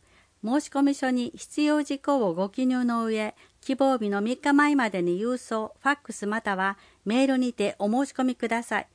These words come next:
電話でも受け付けます。また、申し込み書は当院のホームページから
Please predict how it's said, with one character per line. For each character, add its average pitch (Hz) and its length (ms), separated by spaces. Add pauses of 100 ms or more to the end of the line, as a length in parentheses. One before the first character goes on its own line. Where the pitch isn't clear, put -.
(440)
電 262 240
話 269 100
で 262 140
も 190 160
受 190 100
け 247 80
付 - 200
け 226 60
ま 214 140
す。 - 160 (460)
ま 208 160
た、 202 240 (240)
申 233 180
し - 60
込 240 140
み 247 120
書 226 180
は 220 200 (100)
当 285 220
院 247 180
の 180 140
ホ 254 160
ー 269 40
ム 277 120
ペ 269 140
ー 247 40
ジ - 120
か 185 140
ら 175 180